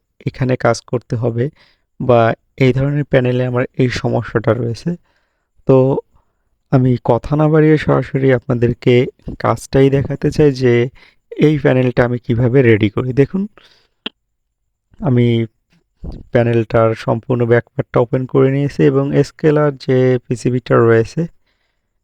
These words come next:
আহ, এটা একটু আপনাদেরকে দেখাই। আহ, এই ধরনের টেলিভিশন আমার কাছে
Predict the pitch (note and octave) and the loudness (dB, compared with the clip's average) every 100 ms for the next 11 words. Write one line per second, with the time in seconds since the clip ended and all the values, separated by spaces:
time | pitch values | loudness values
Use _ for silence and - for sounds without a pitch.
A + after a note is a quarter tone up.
0 | - D3 A#2 G#2 C#3+ B2 A#2+ A#2 _ - | -10 -4 -4 -4 -4 0 0 0 _ -2
1 | B2 - A#2+ B2 - A#2+ B2 - D#3+ F#3 | -2 -2 -2 -2 -2 0 0 0 -4 -4
2 | F#3 _ _ _ _ _ _ _ - C#3+ | -6 _ _ _ _ _ _ _ -6 -2
3 | A#2+ A#2+ A2 D3+ C3 C3 C#3+ D#3 D3 D#3 | 0 -2 -2 2 2 2 0 0 0 0
4 | D#3+ D#3+ - D#3+ C3+ B2+ A#2+ - - - | 2 0 -2 -2 0 -2 -4 -6 -6 -2
5 | A#2+ - | -2 -2